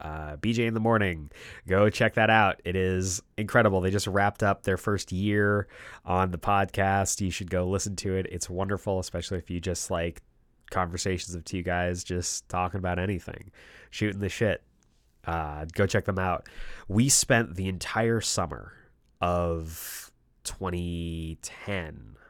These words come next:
I believe, um, watching this movie every Wednesday, and it was incredible. Eight straight weeks. It was amazing. I loved it.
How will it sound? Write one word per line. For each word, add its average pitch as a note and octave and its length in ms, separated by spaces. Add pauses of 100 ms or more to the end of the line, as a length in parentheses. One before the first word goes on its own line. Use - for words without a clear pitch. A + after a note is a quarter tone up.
(140)
I E2+ 100
believe, - 560 (540)
um, C#2+ 600 (200)
watching F#2+ 520
this - 180
movie D#2 400 (1300)
every F#2+ 180
Wednesday, F2 480 (1500)
and F2 120
it - 100
was F2+ 460 (260)
incredible. F#2+ 520 (280)
Eight A2+ 160
straight G#2 220
weeks. - 480 (640)
It F2+ 100
was F2 720
amazing. E2+ 440 (420)
I E2+ 60
loved E2+ 220
it. - 140